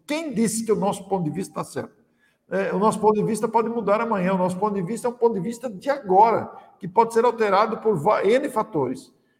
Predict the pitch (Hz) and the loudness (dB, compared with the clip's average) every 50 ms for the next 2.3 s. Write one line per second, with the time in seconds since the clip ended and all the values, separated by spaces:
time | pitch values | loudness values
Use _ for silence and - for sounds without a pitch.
0 | _ _ - 165 151 - 165 175 196 - - - - - 156 165 170 165 - 175 | _ _ -10 -6 -2 2 2 2 2 0 -4 -10 -12 -6 -2 -2 -2 -2 -2 -6
1 | 165 147 143 151 175 185 175 190 208 214 - _ _ 175 170 185 214 - - - | -6 -6 -4 -4 -4 -4 -4 -6 -8 -10 -12 _ _ -8 -4 -4 -4 -4 -4 -2
2 | 123 113 104 92 85 | -2 -2 -2 -2 -6